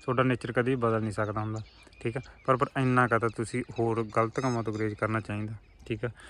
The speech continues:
ਜੇ ਕੋਈ ਤੁਸੀਂ ਦੋ ਨੰਬਰ ਦਾ ਧੰਦਾ ਕਰ ਰਹੇ ਹੋ, ਠੀਕ ਆ,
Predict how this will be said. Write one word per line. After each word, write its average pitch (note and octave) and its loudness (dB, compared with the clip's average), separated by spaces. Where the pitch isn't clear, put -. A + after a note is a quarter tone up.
ਜੇ B2 2
ਕੋਈ B2 0
ਤੁਸੀਂ A2+ 0
ਦੋ A2+ 4
ਨੰਬਰ A2 2
ਦਾ G#2+ 0
ਧੰਦਾ A2+ 2
ਕਰ G#2 0
ਰਹੇ G#2+ -4
ਹੋ, A2+ -2
ਠੀਕ A#2 -2
ਆ, A#2+ -4